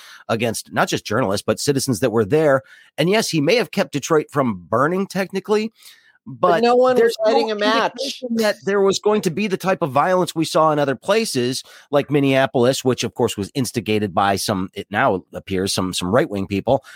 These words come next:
Speaker 1: or Portland for that matter. We didn't see anybody looking to take over any government buildings.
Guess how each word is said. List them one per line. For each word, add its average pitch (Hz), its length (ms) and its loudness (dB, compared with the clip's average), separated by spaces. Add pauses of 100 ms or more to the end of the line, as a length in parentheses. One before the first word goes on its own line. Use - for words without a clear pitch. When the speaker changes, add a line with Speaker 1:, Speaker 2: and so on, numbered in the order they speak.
(200)
Speaker 1:
or 180 160 4
Portland 127 440 -2
for 135 100 -2
that 104 180 2
matter. 90 280 -4
We 127 120 -2
didn't 170 160 0
see - 120 -4
anybody 147 440 0
looking 143 260 -2
to 120 80 -4
take 139 240 -2
over 135 220 2
any 120 100 2
government 113 460 2
buildings. 139 440 2